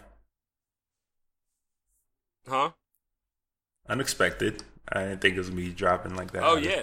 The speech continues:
Speaker 2: you know, nowhere.
Speaker 1: A little, um, I was saying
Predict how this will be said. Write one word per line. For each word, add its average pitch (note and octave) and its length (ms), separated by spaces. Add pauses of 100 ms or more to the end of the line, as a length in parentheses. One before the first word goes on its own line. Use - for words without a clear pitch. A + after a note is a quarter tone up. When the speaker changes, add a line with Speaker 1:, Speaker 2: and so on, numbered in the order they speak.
Speaker 2:
you G2+ 120
know, F2+ 160
nowhere. F2+ 360 (1120)
Speaker 1:
A D3+ 80
little, E3 480
um, D#3 480
I C#3 140
was C#4+ 160
saying D3 680